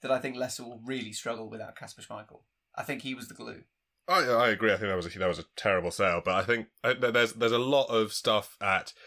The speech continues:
Speaker 2: Leicester. In much the same way we talked about sort of Brighton just there, I think there are a lot of players there who are sort of little hidden gems who'd be quite exciting. I mean, Iheanacho, remember, he's another one. Remember how exciting he was? Where it was exci-, when exciting he was when Leicester
Speaker 1: He
Speaker 2: picked
Speaker 1: was
Speaker 2: him up?
Speaker 1: quite exciting,
Speaker 2: He's still
Speaker 1: wasn't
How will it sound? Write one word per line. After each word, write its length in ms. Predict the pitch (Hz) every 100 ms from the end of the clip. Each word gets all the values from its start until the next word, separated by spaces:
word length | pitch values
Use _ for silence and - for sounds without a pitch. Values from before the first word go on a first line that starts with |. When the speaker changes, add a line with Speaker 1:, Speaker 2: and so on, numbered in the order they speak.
| - -
Speaker 2:
Leicester. 580 | 104 98 - - 82 85 - -
In 80 | 110
much 100 | 120
the 60 | -
same 40 | 113
way 120 | 104
we 60 | 95
talked 200 | 101 90
about 200 | - 90
sort 120 | 95
of 60 | 85
Brighton 240 | 92 87
just 100 | 76
there, 140 | 92 85
I 160 | 82
think 180 | 92 110
there 100 | 98
are 40 |
a 40 | 95
lot 200 | 104 101
of 80 | -
players 260 | 95 85
there 240 | 92 87 82
who 80 |
are 60 | 85
sort 180 | - 87
of 140 | 85 - - -
little 200 | 131 135
hidden 240 | 113 107
gems 280 | 101 98 95
who'd 100 | 98
be 60 | 92
quite 280 | - 95 87
exciting. 420 | - 92 87 95
I 60 |
mean, 100 | 104
Iheanacho, 540 | 107 117 117 147 - 85
remember, 220 | 101 113
he's 180 | 117 139
another 180 | 87 80
one. 180 | 104 - -
Remember 160 | - 175
how 60 | 165
exciting 580 | - 147 147 156 156 156
he 160 | - 147
was? 320 | 143 151 -
Where 180 | 123 113
it 60 | 117
was 120 | 113
exci-, 280 | - 127 113
when 160 | 120
exciting 280 | 113 127 120
he 60 | 117
was 140 | 117
when 120 | 113
Leicester 180 | 110 113
Speaker 1:
He 40 | 120
Speaker 2:
picked 80 | 113
Speaker 1:
was 80 |
Speaker 2:
him 60 | 117
up? 80 | 131
Speaker 1:
quite 120 | 135
exciting, 300 | 131 131 120 -
Speaker 2:
He's 120 | -
still 120 |
Speaker 1:
wasn't 80 | 285